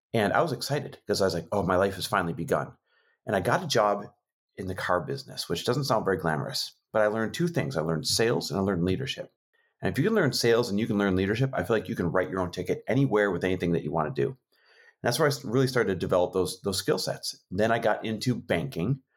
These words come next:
and it was because there was a big mortgage boom going on. All my friends were making money in the mortgage boom, and I wanted to make money in it. So I talked my way into that job, and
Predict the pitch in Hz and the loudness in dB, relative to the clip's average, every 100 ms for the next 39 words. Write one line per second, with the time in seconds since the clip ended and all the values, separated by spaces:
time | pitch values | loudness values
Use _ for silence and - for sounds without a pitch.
0 | _ - _ - 104 98 95 98 104 110 | _ -20 _ -2 2 4 4 2 0 -2
1 | 107 98 92 87 101 104 101 104 - 104 | 0 0 -2 -2 -2 2 2 0 0 0
2 | 95 98 98 98 92 98 95 - 101 101 | 2 2 2 2 2 2 -2 -2 -2 0
3 | 98 104 104 101 101 98 98 98 98 85 | 0 0 2 0 2 2 2 2 0 -2
4 | 104 101 85 98 104 104 85 101 98 98 | 0 2 2 4 2 0 -2 -4 0 0
5 | 101 92 90 - - _ - _ - 98 | 0 0 -2 -8 -16 _ -20 _ -6 -6
6 | - 107 110 107 107 110 110 107 104 101 | -2 -2 0 2 4 2 2 2 2 2
7 | - 87 92 101 101 | 2 2 2 2 0